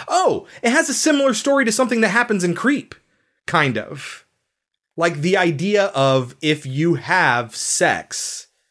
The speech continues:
with someone you don't know is your husband,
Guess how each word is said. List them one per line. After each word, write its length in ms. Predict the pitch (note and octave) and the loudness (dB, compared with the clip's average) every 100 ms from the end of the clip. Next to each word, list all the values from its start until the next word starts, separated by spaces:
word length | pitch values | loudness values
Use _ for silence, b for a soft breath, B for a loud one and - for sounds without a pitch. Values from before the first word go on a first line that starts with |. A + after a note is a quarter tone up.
| _ _ _ _ _ _ _ _ _ - | _ _ _ _ _ _ _ _ _ -2
with 200 | C3 - | -2 0
someone 400 | - D#3 D3+ C#3 | -2 -2 -2 -2
you 260 | C#3 B2 - _ _ _ _ _ _ - | -4 -6 -12 _ _ _ _ _ _ -4
don't 340 | D#3 D#3+ F#3+ | 0 0 -2
know 300 | D3 C#3 D3+ | 0 2 4
is 160 | D3+ B2+ | 2 0
your 120 | A#2+ | -4
husband, 760 | - C3+ C#3 C3+ E3+ F3+ F#3 | 0 0 0 0 -2 -2 -6